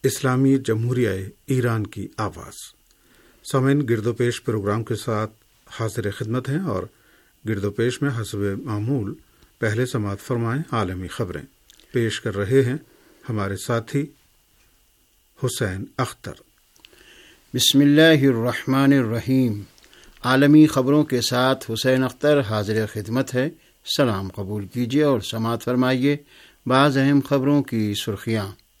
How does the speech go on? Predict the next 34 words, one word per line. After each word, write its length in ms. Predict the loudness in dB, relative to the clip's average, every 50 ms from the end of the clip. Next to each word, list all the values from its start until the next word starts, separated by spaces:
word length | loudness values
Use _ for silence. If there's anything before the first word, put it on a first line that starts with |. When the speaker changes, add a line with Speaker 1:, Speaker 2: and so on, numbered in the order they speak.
| _ _ _ _ -20 -20 -20 -20 -20 -20 _ _ _ 0
Speaker 2:
پاکستان 680 | 0 2 2 2 -2 -2 2 4 6 6 8 8 8
میں 160 | 8 6 4
کل 220 | 2 2 2 2 2
عدم 320 | 2 2 2 4 4 4
تحریک 480 | 2 2 -2 -2 0 -2 -4 -6 -8 -12 -20 _ _ _ _ _ -6
ٹی 140 | -6 -6
ٹی 280 | -6 -4 -2 -2 -2 -2
پی 240 | -2 -2 -2 -2 -2
کی 200 | 0 2 0 2
جانب 380 | 2 0 0 2 4 2 2
سے 240 | 2 0 -2 -2 -2 -2 -4
حکومت 460 | -8 -8 -6 -2 0 0 0 -2 -2
کے 80 | -6 -6
ساتھ 320 | -4 -2 -2 -2 -2 -2
بیس 440 | -4 -4 -2 0 2 2 2 2 0
روزہ 300 | -4 -2 0 0 0 -2 -2
جنگ 220 | -2 -4 -4 -4 -4
بندی 320 | -2 -2 -2 -2 -2 -4
کا 280 | -4 -6 -8 -6 -8 -10 -10 -8 -6
اعلان۔ 380 | -4 -2 -2 -2 -2 -4 -10 -14 _ _ _ _ _ _ _ _ _ _ _ _ _ _ _ _ _ _ _ _ _ _ _ _ _ _ _ _ _ -2
افغانستان 720 | -2 0 2 4 4 4 4 4 4 4 6 8 8 8
میں 140 | 8 6
طالبان 520 | 6 4 2 0 2 0 0 0 0 0 0
حکومت 460 | -2 -4 -4 -2 0 0 0 0 0
کو 140 | 0 2 2
امریکہ 440 | 2 0 -2 -4 -2 0 0 0 0
جلد 260 | 0 0 -2 0 0
یا 240 | 0 0 0 -2 -2
بدیر 420 | -4 -6 -6 -4 0 2 2 2
تسلیم 520 | 0 -2 -6 -6 -6 -4 -2 -2 -2 -2 -2
کرنے 320 | -2 -4 -2 0 0 0
پر 240 | 0 -2 -4 -4 -4
مجبور 440 | -6 -6 -8 -10 -8 -6 -2 -2 0
ہوگا، 380 | 2 0 2 2 2 2 2